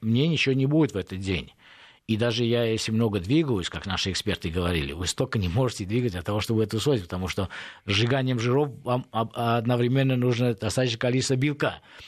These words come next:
И поэтому вот это есть, э, одно из заблуждений, которое хотелось бы, кон-, конечно, снять. Когда, э, мы говорим: "Ребенок подвижный" или "Я подвижный, я, э, такое количество,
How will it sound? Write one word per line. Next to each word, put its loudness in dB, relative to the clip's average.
И -4
поэтому 0
вот -2
это 2
есть, 2
э, -2
одно 2
из 2
заблуждений, 2
которое -2
хотелось 0
бы, -2
кон-, -4
конечно, 0
снять. 0
Когда, -4
э, 0
мы 4
говорим: 0
"Ребенок 0
подвижный" 0
или 2
"Я 2
подвижный, 0
я, 0
э, 0
такое -2
количество, 0